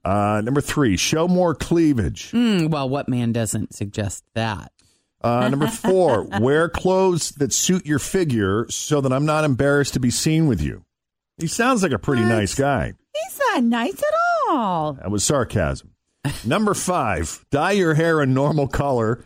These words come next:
Speaker 1: and add extensions. Longer hair is more attractive.
Speaker 3: I don't like him.
Speaker 1: Number six,
Speaker 3: He's
Speaker 1: stop
Speaker 3: weird.
Speaker 1: wearing so much makeup.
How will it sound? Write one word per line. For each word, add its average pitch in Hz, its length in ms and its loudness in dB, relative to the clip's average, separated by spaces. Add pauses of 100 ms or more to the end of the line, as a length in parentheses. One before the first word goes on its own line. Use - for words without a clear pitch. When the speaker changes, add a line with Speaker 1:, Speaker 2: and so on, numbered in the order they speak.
(120)
Speaker 1:
and 120 140 -2
add 139 240 2
extensions. 151 840 -2
Longer 156 400 0
hair 139 320 2
is 113 200 -2
more 123 260 2
attractive. 113 760 -2 (640)
Speaker 3:
I 480 160 -6
don't 381 200 -12
like 165 260 -6
him. 135 420 -2
Speaker 1:
Number 139 320 0
six, 170 520 0
Speaker 3:
He's - 120 -18
Speaker 1:
stop 160 280 0
Speaker 3:
weird. 165 240 2
Speaker 1:
wearing 160 200 2
so 160 200 2
much 151 300 0
makeup. 123 540 0